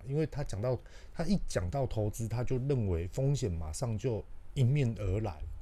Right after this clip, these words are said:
他没有办法去控制这个风险，没有信心。那，那时候的谈话就到这边了。然后后来等到了中午休息的时候，大家都在，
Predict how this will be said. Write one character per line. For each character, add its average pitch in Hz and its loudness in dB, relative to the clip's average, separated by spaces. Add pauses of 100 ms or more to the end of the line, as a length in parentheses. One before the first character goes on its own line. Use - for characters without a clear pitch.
(140)
他 135 -2
没 139 2
有 120 2
办 120 2
法 95 -2
去 104 -2
控 110 2
制 101 0
这 98 0
个 92 0
风 87 -2
险， 92 -4 (180)
没 135 4
有 175 4
信 110 2
心。 87 -2 (960)
那， 160 0 (260)
那 185 0
时 - 2
候 160 6
的 131 6
谈 98 0
话 107 0
就 95 0
到 90 0
这 82 -2
边 82 -2 (100)
了。 76 -10 (320)
然 107 -2
后 135 2
后 139 2
来 95 2
等 90 0
到 110 0
了 92 0
中 117 0
午 92 0
休 101 0
息 95 -2
的 80 -2
时 87 -2
候， 98 0
大 92 -4
家 90 0
都 85 -2
在， 76 -6